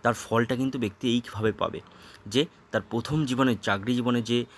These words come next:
মানি ট্রায়াঙ্গেলের কাজ, এই বৃহৎ মানি ট্রায়াঙ্গেল, যে টাকা তিনি জম-, জমিয়েছিলেন, তিনি তা বিজনেসে খরচা করে ফেলেছেন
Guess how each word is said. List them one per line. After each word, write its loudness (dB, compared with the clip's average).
মানি 2
ট্রায়াঙ্গেলের 2
কাজ, 0
এই -2
বৃহৎ 0
মানি 0
ট্রায়াঙ্গেল, -2
যে -2
টাকা 0
তিনি 0
জম-, 0
জমিয়েছিলেন, -2
তিনি 4
তা 0
বিজনেসে 0
খরচা -4
করে -4
ফেলেছেন -2